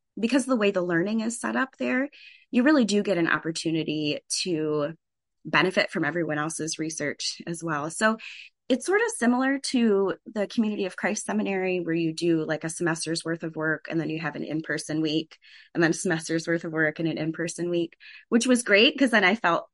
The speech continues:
kind of prepared. I'm like, "Oh, this rhythm feels familiar." Um, and you're in groups by where you're at with your cohort. So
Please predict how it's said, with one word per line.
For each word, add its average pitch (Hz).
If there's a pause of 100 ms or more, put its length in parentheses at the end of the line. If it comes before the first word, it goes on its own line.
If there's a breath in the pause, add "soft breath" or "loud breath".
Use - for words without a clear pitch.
(120)
kind 220
of 233
prepared. 226
I'm 220
like, 214
"Oh, 226
this 233
rhythm 196
feels 175 (160)
familiar." 170 (640)
Um, 170 (680 loud breath)
and 240
you're 220
in 208
groups 254
by 185
where 202
you're 185
at 156
with 175
your 143
cohort. -
So 165